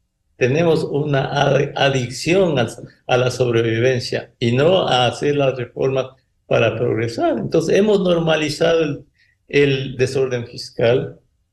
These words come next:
hemos normalizado una economía pobre, hemos normalizado la irresponsabilidad de los políticos,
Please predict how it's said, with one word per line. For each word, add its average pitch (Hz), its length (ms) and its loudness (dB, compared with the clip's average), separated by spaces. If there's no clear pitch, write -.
hemos 165 360 2
normalizado 135 800 0
una 123 160 -4
economía 113 680 -4
pobre, - 380 -4
hemos 196 400 4
normalizado 147 840 0
la 123 160 2
irresponsabilidad 120 760 -2
de 120 100 0
los 107 200 -6
políticos, - 960 -8